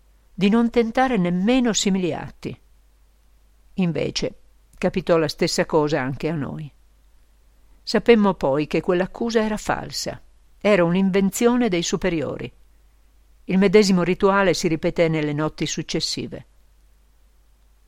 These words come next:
Il silenzio vigeva dalle ventuno e trenta, previo l'accaparramento del posto in cui dormire. Dormivamo a turno anche in tre in un castello,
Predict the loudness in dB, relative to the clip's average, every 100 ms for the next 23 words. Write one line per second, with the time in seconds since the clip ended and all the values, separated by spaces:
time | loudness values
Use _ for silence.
0 | _ _ _ -6 -4 0 2 4 2 4
1 | 2 2 -2 -4 0 2 4 4 2 2
2 | 0 -4 -2 0 2 0 -2 -2 -4 -6
3 | -4 -6 -6 _ _ 0 2 2 0 0
4 | -4 -6 -2 0 0 0 0 -2 -2 -2
5 | -2 -2 -2 -2 -4 -4 -4 -4 -4 -6
6 | -8 -10 -12 -18 _ _ _ _ _ _
7 | _ _ _ _ _ _ 2 4 4 4
8 | 2 0 -2 0 0 0 -2 -2 -2 0
9 | 0 0 0 2 2 -2 -4 -6 -4 -2
10 | -2 -2 -4